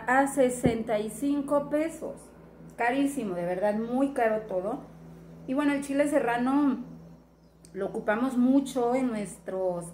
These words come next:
alimentos del día a día como buenos mexicanos que nos encanta el picante. Eh, yo que me encanta tener siempre salsas, pero bueno, compré hoy para las entomatadas, así, veinte pesitos. Y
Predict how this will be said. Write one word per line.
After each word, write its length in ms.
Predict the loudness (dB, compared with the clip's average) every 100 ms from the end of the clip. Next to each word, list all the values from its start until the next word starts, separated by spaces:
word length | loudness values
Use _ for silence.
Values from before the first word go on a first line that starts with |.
| -8
alimentos 540 | -6 -2 -2 -2 0
del 160 | 0 0
día 180 | 0
a 60 | 0
día 240 | 0 0
como 240 | 0 -2 -2
buenos 360 | -4 -4 -2
mexicanos 560 | -2 -2 -4 -6 -6 -6
que 120 | -6
nos 120 | -6
encanta 400 | -6 -6 -6 -4
el 80 | -6
picante. 640 | -8 -8 -8 -6 -4 -4 -6 -18 -20 -20 -20 -20 -20 -20 -12
Eh, 200 | 0 2
yo 180 | 4 4
que 80 | 6
me 80 | 6
encanta 380 | 6 4 4 2
tener 260 | 2 0
siempre 340 | 0 0 2 2
salsas, 460 | 2 2 0 -2 -2
pero 180 | -2 -2
bueno, 340 | -2 -2 -4 -8 -20 _ _ _ -14
compré 480 | -6 -4 0 4 6
hoy 220 | 6 4
para 260 | 2 0 0
las 220 | -2 -4
entomatadas, 840 | -6 -2 -2 -2 -2 0 0 -2
así, 340 | -6 -8 -10 -10 -16 _ _ _ _ _ _
veinte 340 | -6 -4 -2 -2
pesitos. 640 | -2 -6 -8 -10 -12 -16 _ _ _ _ _
Y 360 | -2 2 2